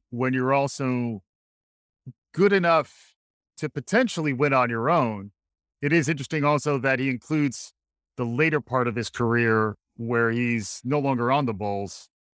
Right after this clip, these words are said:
I actually had forgotten about a lot of those teams where his narrative would have been really different had he won with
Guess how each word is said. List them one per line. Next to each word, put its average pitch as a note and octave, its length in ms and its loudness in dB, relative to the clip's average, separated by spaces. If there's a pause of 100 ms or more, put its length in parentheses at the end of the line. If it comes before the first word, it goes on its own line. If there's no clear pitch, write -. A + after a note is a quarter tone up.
I D3+ 80 0
actually E3+ 300 0
had C3 100 -4
forgotten B2+ 320 0
about A2 240 -2
a A2 40 -4
lot A2 160 2
of G#2 60 -4
those G#2 220 -2
teams A2+ 520 -2
where A2 480 0 (380)
his D3 220 -2
narrative D3+ 420 2
would C3 120 -2
have A2+ 60 -4
been A#2+ 140 -2
really B2 280 0
different A#2+ 440 -2
had A#2+ 220 -2
he A2+ 80 -4
won A#2 580 -2
with A2 540 0